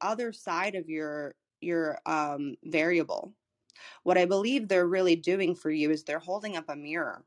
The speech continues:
for you. They're showing you not only, um, who you are, but who you are not. And they're showing you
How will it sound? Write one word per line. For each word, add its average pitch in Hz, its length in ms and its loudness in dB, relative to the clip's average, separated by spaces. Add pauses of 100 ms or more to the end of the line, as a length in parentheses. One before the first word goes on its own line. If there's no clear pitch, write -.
for - 140 -4
you. 123 280 0
They're 151 120 2
showing 202 520 6
you 165 360 8 (320)
not 190 300 2
only, 180 600 6 (120)
um, 147 440 0 (160)
who 233 120 2
you 180 240 2
are, 175 180 6
but 151 140 -4
who 175 140 -2
you 160 180 0
are 143 80 -6
not. 143 360 -4 (200)
And 160 160 4
they're 160 80 0
showing 196 440 2
you 165 240 4